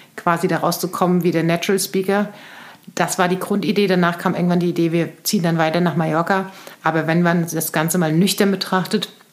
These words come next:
muss man sagen, wow,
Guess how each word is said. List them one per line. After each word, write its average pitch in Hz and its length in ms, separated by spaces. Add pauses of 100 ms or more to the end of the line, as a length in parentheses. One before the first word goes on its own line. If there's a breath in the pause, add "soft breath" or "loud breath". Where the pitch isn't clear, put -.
(580)
muss 185 180
man 180 160
sagen, 170 420 (680 loud breath)
wow, 165 440